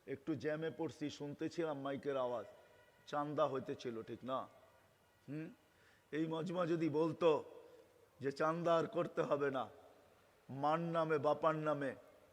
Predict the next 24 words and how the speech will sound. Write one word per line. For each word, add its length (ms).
মার 320
নামে 360
ডেলি 260
দশ 220
টাকা, 300
বাবার 340
নামে 260
ডেলি 260
দশ 240
টাকা, 300
বিশ 320
টাকা 240
করে 220
আমরা 220
প্রতিদিন 520
এই 100
মাদ্রাসায় 500
দিয়া 280
যাব, 320
এই 200
মজমাই 500
যদি 240
ডেলি 240
বিশ 240